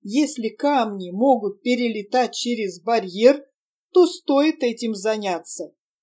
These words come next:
Человек с сильной рукой и точным глазомером. На расстоянии четырёх метров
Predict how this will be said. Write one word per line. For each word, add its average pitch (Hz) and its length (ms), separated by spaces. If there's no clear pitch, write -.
Человек 277 640
с - 120
сильной 233 380
рукой 320 640
и 262 200
точным 247 540
глазомером. 214 1000
На 214 180
расстоянии 226 760
четырёх 208 480
метров 214 520